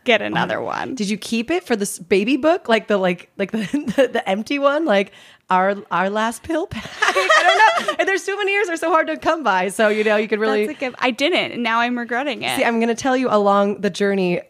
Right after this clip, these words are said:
Speaker 2: of the next however long until this baby is in our arms for our final episode when we're holding the baby.
Speaker 1: Oh, it's not gonna be the final episode.
Speaker 2: Oh,
Speaker 1: Did I
Speaker 2: okay.
Speaker 1: not tell you that?
Speaker 2: No, do we have
Speaker 1: Then it's gonna transition into the child ba-,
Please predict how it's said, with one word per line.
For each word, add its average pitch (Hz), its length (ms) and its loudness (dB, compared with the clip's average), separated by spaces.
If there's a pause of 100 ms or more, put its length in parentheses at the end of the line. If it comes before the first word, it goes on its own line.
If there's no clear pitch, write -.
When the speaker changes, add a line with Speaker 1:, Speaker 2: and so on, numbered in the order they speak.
Speaker 2:
of 190 140 2
the 185 100 2
next 185 360 -2 (200)
however 185 400 2
long 175 240 2
until 170 200 0
this 165 160 0
baby 175 300 0
is 165 120 -2
in 165 100 -4
our 165 120 2
arms 160 540 0
for 180 140 0
our 156 140 2
final 165 320 0
episode 156 640 -2
when 170 160 0
we're 160 100 -4
holding 170 360 -4
the 156 80 -6
baby. 277 120 4
Speaker 1:
Oh, 320 100 4
it's 302 200 -2
not 339 160 2
gonna 294 140 -2
be 247 80 -6
the 220 100 -6
final 208 320 -6
episode. 220 260 2
Speaker 2:
Oh, 277 200 6
Speaker 1:
Did 285 80 6
I 269 60 6
Speaker 2:
okay. 269 60 2
Speaker 1:
not 277 200 4
tell 262 180 -2
you 269 160 -4
that? 311 120 -2
Speaker 2:
No, 254 220 4
do 240 120 -6
we 262 100 -4
have 285 240 -2
Speaker 1:
Then 320 180 2
it's 370 160 -4
gonna 440 200 0
transition 277 760 0
into 254 420 -4
the 220 200 -6 (100)
child 294 600 -2
ba-, 208 260 -6